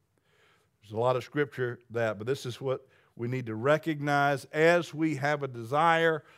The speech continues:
to see more spiritual things. It's good to recognize the significance of angelic ministry,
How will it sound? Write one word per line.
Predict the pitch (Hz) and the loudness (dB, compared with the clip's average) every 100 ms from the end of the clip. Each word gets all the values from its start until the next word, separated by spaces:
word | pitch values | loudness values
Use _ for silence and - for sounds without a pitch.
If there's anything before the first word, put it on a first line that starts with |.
| _ - | _ -12
to | 120 | -6
see | - 151 | -2 0
more | 139 151 165 | 2 4 4
spiritual | - 156 151 143 127 | 2 2 2 2 -4
things. | 165 170 175 151 | 2 4 4 -4
It's | 135 - | -8 -4
good | 156 160 | -2 0
to | 135 | 0
recognize | 143 151 143 147 147 131 | 0 -2 -2 0 0 -2
the | |
significance | 113 123 127 151 135 135 123 | -10 -8 -4 -4 -4 -12 -10
of | 117 | -6
angelic | 127 135 127 131 113 | -6 -6 -6 -6 -6
ministry, | 135 185 185 170 - 175 165 | -8 -6 -6 -10 -4 -2 -2